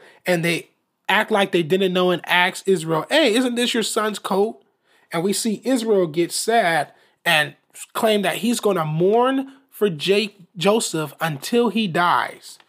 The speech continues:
which is interesting. And none of his other kids could comfort him or encourage him. And then we see Joseph's cousins sell him to Potiphar,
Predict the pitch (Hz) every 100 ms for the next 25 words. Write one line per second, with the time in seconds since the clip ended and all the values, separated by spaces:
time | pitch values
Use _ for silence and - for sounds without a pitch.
0 | _ - 180 180 156 196 180 143 - 117
1 | 95 _ _ - 170 175 220 214 196 196
2 | 190 214 196 - 175 - 196 208 202 202
3 | 208 196 185 170 151 196 170 143 - -
4 | - _ _ _ _ _ _ _ 185 190
5 | 226 220 - 220 220 220 226 _ _ 156
6 | 170 214 254 226 240 214 220 - 190 190
7 | 185 175 143 190 180 160 160 156